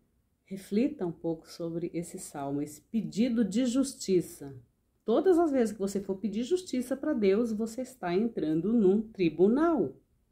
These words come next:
tá? Assim, assim na terra como no céu, gente. Você está entrando num tribunal, você vai ter o advogado de defesa e vai ter o Satã lá te acusando.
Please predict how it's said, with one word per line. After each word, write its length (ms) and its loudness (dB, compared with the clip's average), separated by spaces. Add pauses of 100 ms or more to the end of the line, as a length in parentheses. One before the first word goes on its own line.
(960)
tá? 320 -6 (160)
Assim, 500 -8 (640)
assim 220 -4
na 100 2
terra 240 -10
como 240 -4
no 100 0
céu, 380 -2
gente. 420 -10 (300)
Você 120 -10
está 300 -4
entrando 400 4
num 160 4
tribunal, 520 -4
você 400 -6
vai 260 -2
ter 100 0
o 60 4
advogado 520 0
de 40 -4
defesa 420 0
e 40 -6
vai 180 4
ter 160 4
o 60 4
Satã 420 2
lá 140 6
te 100 -8
acusando. 760 4